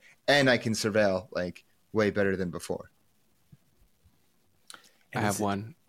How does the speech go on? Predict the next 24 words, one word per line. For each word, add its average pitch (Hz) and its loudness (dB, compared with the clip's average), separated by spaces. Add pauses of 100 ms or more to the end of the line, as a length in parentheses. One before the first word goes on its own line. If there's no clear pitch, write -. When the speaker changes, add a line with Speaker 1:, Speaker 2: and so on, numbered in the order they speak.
(100)
Speaker 2:
um, 90 -8
spicy - -4
prediction. 95 -6
I - -4
think 107 -4 (1080)
after 120 2
the 127 0
E 104 -2
T 107 -2
F 98 0
launches, 104 -2 (440)
maybe 101 -2
a 95 -2
month 95 -4
after 98 -2
or 90 -2
whatnot, 95 -6 (480)
that 107 0
marks 104 0
the 101 -6
top - -2
for 101 -6
the 85 -6
year. - -10